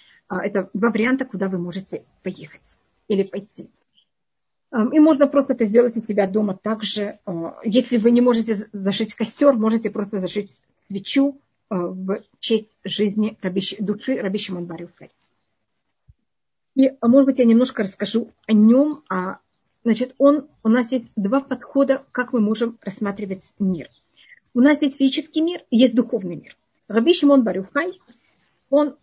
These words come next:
выступал абсолютно против физического мира. Он считал, что люди должны жить только духовно –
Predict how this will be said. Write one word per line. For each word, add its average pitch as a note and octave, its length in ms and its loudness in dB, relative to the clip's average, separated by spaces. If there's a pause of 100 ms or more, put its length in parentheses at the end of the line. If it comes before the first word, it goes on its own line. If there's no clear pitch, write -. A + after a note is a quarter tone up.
выступал A#3+ 640 -4
абсолютно C#4+ 580 -2
против B3 420 -2 (160)
физического A#3 500 -6
мира. C4 300 -4 (400)
Он C4+ 160 2
считал, B3 300 -4
что B3 160 -6
люди A3 220 0
должны G3 340 -4
жить G3 260 -12 (120)
только E4 280 2
духовно – D#4+ 500 -4